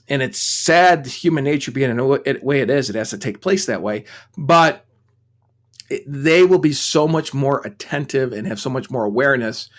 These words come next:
when anybody they know signs up for any type of debt. And unfortunately, it has to take place before it happens,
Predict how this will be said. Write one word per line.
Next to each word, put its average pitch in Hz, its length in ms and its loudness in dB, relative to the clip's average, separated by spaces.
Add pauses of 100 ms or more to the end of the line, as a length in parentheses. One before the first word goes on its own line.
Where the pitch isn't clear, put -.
(440)
when 131 240 -4 (160)
anybody 160 400 4
they 131 140 4
know 127 180 -2
signs 123 340 -4
up - 160 -8
for - 200 -12
any 123 180 -2
type 104 240 -8
of 92 80 -18
debt. 78 280 -12
And 101 80 -10
unfortunately, 139 400 -2
it 123 40 2
has 123 80 -4
to 101 100 -8
take 113 240 -6
place 113 180 -6
before 98 280 -12
it - 60 -10
happens, 107 360 -4